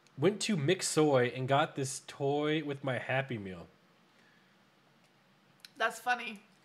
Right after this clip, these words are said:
Speaker 1: No, no, no. That's not funny. Why is a grown man going to McDonald's and ordering a Happy Meal? See, you got, no one asks these questions. No one's looking at the bigger picture here.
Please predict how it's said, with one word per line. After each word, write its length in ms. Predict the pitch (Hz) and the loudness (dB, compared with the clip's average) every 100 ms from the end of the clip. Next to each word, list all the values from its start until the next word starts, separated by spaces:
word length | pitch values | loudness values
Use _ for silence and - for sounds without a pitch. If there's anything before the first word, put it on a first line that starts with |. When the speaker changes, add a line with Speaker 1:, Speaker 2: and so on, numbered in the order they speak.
| _ _ _ | _ _ _
Speaker 1:
No, 100 | 170 | -4
no, 120 | 185 165 | 0 0
no. 180 | 123 92 | -2 -4
That's 220 | 139 - | -4 -2
not 200 | 151 165 | 0 0
funny. 220 | - 120 | 2 2
Why 220 | 113 143 208 | 6 8 8
is 140 | 202 | 6
a 60 | 170 | 4
grown 580 | 113 117 131 165 151 127 | 4 8 10 10 10 10
man 560 | 131 131 101 90 101 - - _ - 113 | 10 10 6 0 -6 -12 -18 _ -14 2
going 320 | 135 139 139 | 6 6 6
to 160 | 131 135 | 2 2
McDonald's 720 | 120 104 117 131 123 101 95 | 2 4 6 8 8 4 2
and 80 | 107 | 0
ordering 300 | 117 117 110 | 4 6 6
a 60 | 101 | 2
Happy 480 | - 123 117 - 95 | 2 4 4 4 -2
Meal? 300 | 87 76 78 _ _ _ _ _ _ _ _ _ _ _ _ _ _ _ _ _ _ _ _ _ _ _ _ _ _ _ _ _ _ _ _ _ _ _ _ _ - | -2 -4 -8 _ _ _ _ _ _ _ _ _ _ _ _ _ _ _ _ _ _ _ _ _ _ _ _ _ _ _ _ _ _ _ _ _ _ _ _ _ 0
See, 180 | - | 4
you 200 | 165 170 202 | 4 4 2
got, 120 | - | 2
no 120 | 175 | 2
one 240 | 269 311 - - | 2 0 -4 -2
asks 300 | 165 175 - | 2 4 2
these 160 | 165 135 | -2 0
questions. 560 | 143 131 - - - - | 4 4 2 -6 -8 6
No 140 | 151 | 8
one's 160 | 247 240 | 8 6
looking 160 | 233 | 2
at 80 | 208 | 4
the 80 | 165 | 2
bigger 320 | 113 151 135 | 8 8 8
picture 360 | - 123 - 92 | 4 0 -4 -10
here. 200 | 92 | -12